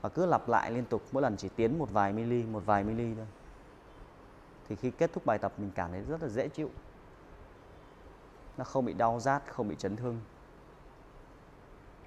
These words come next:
Rồi hít sâu một hơi,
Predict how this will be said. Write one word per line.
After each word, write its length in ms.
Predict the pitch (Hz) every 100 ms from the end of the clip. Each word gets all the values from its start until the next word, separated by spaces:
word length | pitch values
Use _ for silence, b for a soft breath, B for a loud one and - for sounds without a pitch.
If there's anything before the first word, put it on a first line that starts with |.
| - - - - - - - - - - - - - - - - B B B B
Rồi 100 | 117
hít 140 | 170
sâu 260 | - 147 139
một 140 | 127
hơi, 400 | 113 131 131 131